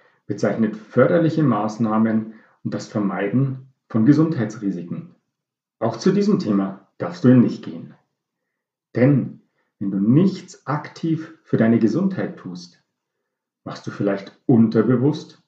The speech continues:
etwas gegen sie. Hier möchte ich kurz auf das metabolische Syndrom, das tödliche Quartett, eingehen. Fettleibigkeit mit Schwerpunkt Bauchfett, Bluthochdruck, veränderte Blutfettwerte,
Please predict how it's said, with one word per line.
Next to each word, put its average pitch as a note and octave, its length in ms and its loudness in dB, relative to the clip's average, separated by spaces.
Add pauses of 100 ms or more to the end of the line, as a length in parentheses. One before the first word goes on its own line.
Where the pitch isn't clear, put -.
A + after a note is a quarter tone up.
etwas D3 260 0
gegen G#3+ 240 2
sie. F2 340 -4 (1080)
Hier C3 140 4
möchte E3+ 260 6
ich - 100 2
kurz C#3 240 4
auf A#2 160 -4
das G#2+ 320 -2
metabolische A2 640 2
Syndrom, G#2+ 640 2 (300)
das - 280 -6
tödliche A#2+ 440 2
Quartett, - 460 -2
eingehen. - 500 -10 (960)
Fettleibigkeit A2 1200 0
mit G#2+ 160 0
Schwerpunkt G#2+ 540 -4
Bauchfett, A2 680 -2 (360)
Bluthochdruck, - 960 0
veränderte B2 420 2
Blutfettwerte, A#2 1120 0